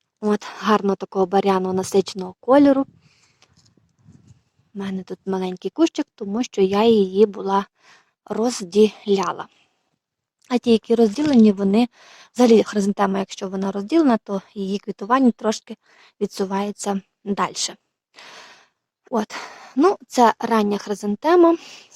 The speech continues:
Одна, так як я сказала, в мене майже всі, тому <laughs> я буду називати.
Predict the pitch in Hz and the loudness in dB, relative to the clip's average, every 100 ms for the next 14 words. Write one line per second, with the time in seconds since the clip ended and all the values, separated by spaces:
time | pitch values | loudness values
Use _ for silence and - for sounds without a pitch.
0 | - - - _ _ 269 247 254 240 - | -20 -20 -20 _ _ 0 4 4 2 -2
1 | _ _ _ _ _ _ _ _ - 220 | _ _ _ _ _ _ _ _ 0 0
2 | 208 214 220 208 208 202 202 202 196 196 | 0 -2 0 2 2 2 2 0 0 -2
3 | - 330 - 202 220 202 - 208 196 202 | 0 -2 -2 -2 0 0 2 0 2 -2
4 | 202 - 208 185 220 202 _ | -2 -6 -10 -8 -10 -10 _